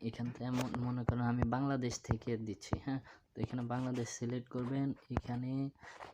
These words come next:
এখানে আরেকটি কথা হচ্ছে এই যে এখানে দেখেন লাল একটা করস বা স্টার, এখানে যেগুলো থাকবে ওগুলো, যেমন আমি একজন একটা দিচ্ছি, আহ, এখানে হবে ডিস্ট্রিবিউটর কোড, মানে যার রেফার বা যার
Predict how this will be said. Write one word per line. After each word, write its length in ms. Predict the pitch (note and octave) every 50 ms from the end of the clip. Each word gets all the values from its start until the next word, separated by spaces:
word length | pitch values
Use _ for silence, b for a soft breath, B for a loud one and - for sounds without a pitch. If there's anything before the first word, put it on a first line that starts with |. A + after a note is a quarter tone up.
| - -
এখানে 220 | C#3 C3 D3 D#3+ D3+
আরেকটি 360 | - D3 C#3 C#3 - - E3+ -
কথা 240 | - D#3 D#3 -
হচ্ছে 200 | D#3 - - -
এই 180 | - A#2 D3 D3+
যে 100 | D#3 D#3
এখানে 300 | C#3+ D3 - D3 D3+ C#3+
দেখেন 220 | B2 B2 A#2+ C3+
লাল 280 | C3 C3 C3 B2+ B2+ B2+
একটা 240 | B2+ B2 - - A#2+
করস 360 | A#2 - A#2+ A#2+ A#2+ B2 A#2+ A#2+
বা 100 | A#2+ A2+ -
স্টার, 280 | B2+ - - - A#2 A2+ - -
এখানে 440 | B2 B2+ - - C#3 D3 D3+ E3 F3+ B B B B B B B _ -
যেগুলো 440 | A#2+ A#2 - C3+ C3 C3+ C#3+ D#3
থাকবে 320 | B2+ - - E3 D#3 D#3+ D3
ওগুলো, 240 | B2+ A#2+ A#2+ A#2+ A2+
যেমন 540 | A2 A2+ - C3 C#3 D3 D3 C3+ C3 D3 - -
আমি 200 | - C3 B2+ C3+ C3+
একজন 260 | C3 B2+ B2 B2+ B2
একটা 260 | B2 A#2 - - B2+ A#2+
দিচ্ছি, 380 | A#2 A#2 A2+ - - - - A2
আহ, 840 | A#2 B2 A#2 - - - - - - - - - A2+ G#2 G#2 - - - - - - -
এখানে 280 | B2+ - - D3 D3+
হবে 320 | D3 D#3 D3+ C#3+ C3+ C#3 B2
ডিস্ট্রিবিউটর 720 | G2 G2+ A#2+ C#3+ D3+ D3 - - C#3+ C3+ C3 - - A#2+
কোড, 220 | - - - F2+ - -
মানে 340 | B2 B2+ C3+ C#3+ D3 - - - - - -
যার 280 | A2 B2+ - C3 B2+ B2 -
রেফার 380 | B2+ B2 A#2 - C3+ C3 C3 C3
বা 260 | B2+ B2 A#2+ A#2+ A#2
যার 280 | A2+ A2+ - - B2